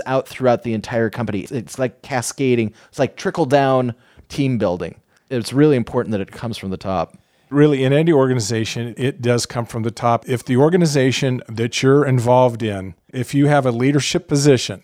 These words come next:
Speaker 2: if you're hearing that people are unhappy, you know, it could be that they feel like they're not being appreciated, it feel like they're not being communicated to,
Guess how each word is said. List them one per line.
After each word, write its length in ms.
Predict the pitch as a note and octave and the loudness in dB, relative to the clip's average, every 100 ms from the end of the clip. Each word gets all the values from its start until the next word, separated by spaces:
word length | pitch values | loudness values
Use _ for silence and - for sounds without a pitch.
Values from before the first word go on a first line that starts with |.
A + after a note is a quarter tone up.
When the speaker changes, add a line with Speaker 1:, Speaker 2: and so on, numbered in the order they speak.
| _ | _
Speaker 2:
if 300 | - B2 - | -8 -6 0
you're 160 | C#3+ D3 | 0 0
hearing 480 | C3+ D#3+ D#3 C3 A#2+ | 0 4 4 2 0
that 160 | - | -6
people 340 | - D3 C#3+ B2+ | -4 -2 2 2
are 120 | A#2+ | 2
unhappy, 760 | A#2 G#2 B2+ C3+ C3+ C#3+ D#3 - - - - | 0 -4 -2 -2 -2 -4 -4 -10 -20 -20 -10
you 200 | A#2+ A#2+ | -6 -6
know, 160 | B2 | -6
it 100 | A2+ | -10
could 160 | - A#2+ | -10 -6
be 180 | A#2 A2+ | -4 -6
that 280 | A2+ A2+ - | -6 -8 -4
they 140 | A#2+ | -6
feel 180 | - B2 | -2 0
like 220 | A#2+ - | 2 0
they're 120 | A#2 | -2
not 440 | A2 A2+ A#2 - G#2+ | 0 -2 -2 -8 -2
being 480 | A#2 A#2+ A2+ G#2+ - _ | 2 2 2 0 -6 _
appreciated, 840 | A2+ - D3+ D#3+ - D3+ D3 C#3+ C#3 | -14 -4 2 2 4 4 6 4 2
it 160 | A#2+ - | -6 -6
feel 260 | C#3 C3 | 0 2
like 280 | A#2 A#2 A2+ | 2 -2 0
they're 120 | A#2 | -2
not 280 | G#2+ A#2 A#2 | 0 0 0
being 220 | A#2 G#2+ | -4 -4
communicated 760 | - B2 D3+ F3 D#3+ D#3+ D3+ C3 | -2 4 4 4 2 2 2 2
to, 340 | C#3+ C3+ | 4 4